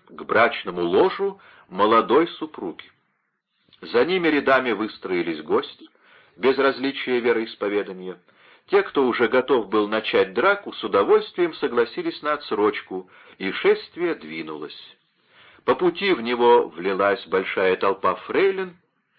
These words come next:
Где бы процессия ни проходила, открывались двери и выбегали знатные дамы. Они считали неудобным не принять в ней участие.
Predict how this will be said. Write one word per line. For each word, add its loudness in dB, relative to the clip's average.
Где 4
бы 4
процессия 0
ни -2
проходила, 2
открывались 0
двери -2
и -4
выбегали 0
знатные -6
дамы. -4
Они 0
считали 2
неудобным 2
не -10
принять -2
в -14
ней -4
участие. -14